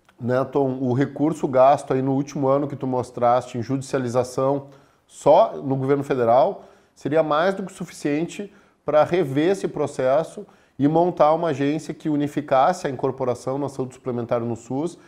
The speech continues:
e tivesse uma resposta tanto de incorporação como desincorporação, como das outras atividades que vocês propuseram, de maneira muito mais efetiva pra população brasileira e, na verdade,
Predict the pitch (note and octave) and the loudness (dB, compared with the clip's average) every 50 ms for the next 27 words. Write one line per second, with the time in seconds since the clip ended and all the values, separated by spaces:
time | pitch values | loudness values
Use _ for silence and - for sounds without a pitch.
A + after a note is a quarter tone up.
0 | _ _ _ _ _ - A#3 C4+ B3+ - - - D3+ C3+ C3+ D3 D#3 D#3 F#3 E3 | _ _ _ _ _ -8 -8 -8 -8 -8 -8 -2 0 4 4 4 2 2 -2 -4
1 | C#3+ C#3+ C#3+ C3 C#3 - C3 B2+ C3+ C#3+ C#3+ C3+ A2+ - C3+ C#3+ C#3+ - C3+ A#2+ | -2 0 -2 -2 -2 0 2 2 2 2 0 -4 -6 -6 -6 -6 -6 -6 -8 -6
2 | B2 C#3 D#3 D3+ F3+ D3 A#2+ - C#3+ B2+ A#2 A#2 - D3 C#3+ D#3 D#3 - C#3 A#2+ | -6 -6 -4 -4 -4 -4 -4 -2 -2 -2 -2 -2 -4 -4 -4 -4 -6 -8 -8 -6
3 | A#2 A2+ A#2 C3 D3 D#3+ C#3 C#3+ C#3+ C#3+ D#3 C#3 B2+ - C3 A#2+ A#2 A2+ - - | -6 -2 -2 -2 -2 -2 -2 -4 -4 -2 -4 -4 -4 -2 -2 -2 -2 -2 -2 -2
4 | C#3 C#3+ D3+ D3+ - - - _ _ - - B2+ C#3 C#3 C3+ B2 G#2 C3 D3+ D3+ | -2 -2 -2 -4 -10 -16 -20 _ _ -10 -6 -2 2 2 2 4 4 2 0 0
5 | D#3 - C#3 C3+ - - B2+ B2+ A#2+ B2+ B2+ C3+ C#3 - - B2+ A#2 B2 A#2 - | -2 -4 -6 -6 -6 -8 -8 -2 2 2 2 2 2 -2 -8 -6 -6 -6 -6 -6
6 | C3 B2+ B2+ - - C3 A#2+ - - A#2 G#2 A#2 A#2+ B2 C#3 D3 E3 E3+ - - | -6 -8 -8 -8 -8 -10 -8 -8 -8 -6 -2 0 2 4 2 2 0 -4 -10 -18
7 | - _ _ _ _ _ _ - C3+ D3+ D3+ D3 D3+ D#3+ E3+ F3+ E3 D3 B2+ - | -20 _ _ _ _ _ _ -6 -4 -2 -2 0 0 2 2 2 2 2 0 -4
8 | - - _ _ _ _ _ B2+ C#3 E3 F#3 F#3+ F#3 E3+ E3+ E3+ D#3 F3+ F3 F3 | -10 -20 _ _ _ _ _ 0 2 2 2 2 0 0 0 2 2 2 2 2
9 | F#3 E3 - - - - F3+ F3 D3+ C#3+ C#3 C3 B2+ B2 - C3 B2 - C3+ B2+ | 0 -2 -2 -2 -2 -2 0 2 2 0 0 0 -2 -2 -2 -4 -4 -2 -2 -2
10 | A#2+ - C3 C3+ C3+ C3+ A#2 B2 B2+ C#3 D#3+ F#3+ G3 F#3+ D#3+ E3+ D3 C3 C#3+ C#3+ | -2 -2 -4 -4 -4 -4 -2 -2 -2 -2 0 0 -2 0 -2 -2 2 6 6 8
11 | D#3 F3+ F3 G3 A#3 | 8 6 4 -2 -8